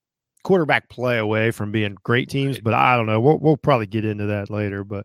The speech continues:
Speaker 2: Of course.
Speaker 1: um, but, uh, yeah, so I, I just, I kinda threw that, you know, curveball at you there, but just as I was
Speaker 2: <laughs>
Speaker 1: thinking about it,
Speaker 2: You just warming
Speaker 1: I
Speaker 2: me
Speaker 1: was
Speaker 2: up.
Speaker 1: I know. Well, well, I'm just, I'm watching the games this weekend, and I'm like,
Speaker 2: Yeah.
Speaker 1: I, I've had, I, I've had a, about a ten-year discussion with some of my really good, uh,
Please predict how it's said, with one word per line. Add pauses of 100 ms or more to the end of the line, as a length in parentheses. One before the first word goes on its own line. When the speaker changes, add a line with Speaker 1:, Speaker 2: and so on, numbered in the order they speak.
(280)
Speaker 2:
Of
course.
Speaker 1:
um, (220)
but,
uh, (100)
yeah,
so
I,
I
just,
I
kinda
threw
that,
you
know,
curveball
at
you
there,
but
just
as
I
was
Speaker 2:
<laughs>
Speaker 1:
thinking
about
it,
Speaker 2:
You
just
warming
Speaker 1:
I
Speaker 2:
me
Speaker 1:
was
Speaker 2:
up. (560)
Speaker 1:
I
know. (220)
Well,
well,
I'm
just,
I'm
watching
the
games
this
weekend,
and
I'm
like, (120)
Speaker 2:
Yeah. (140)
Speaker 1:
I, (140)
I've
had,
I, (100)
I've
had
a,
about
a
ten-year
discussion
with
some
of
my
really
good,
uh,